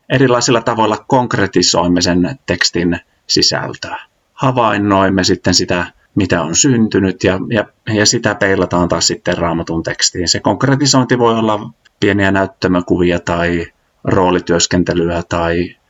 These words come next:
kirjoittamista tai kuvan tuottamista. Monenlaisia tapoja.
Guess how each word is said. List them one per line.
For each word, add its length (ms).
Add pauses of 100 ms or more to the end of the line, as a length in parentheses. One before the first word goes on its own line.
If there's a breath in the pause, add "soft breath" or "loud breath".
(120)
kirjoittamista 1000
tai 200
kuvan 360
tuottamista. 720 (460)
Monenlaisia 680
tapoja. 280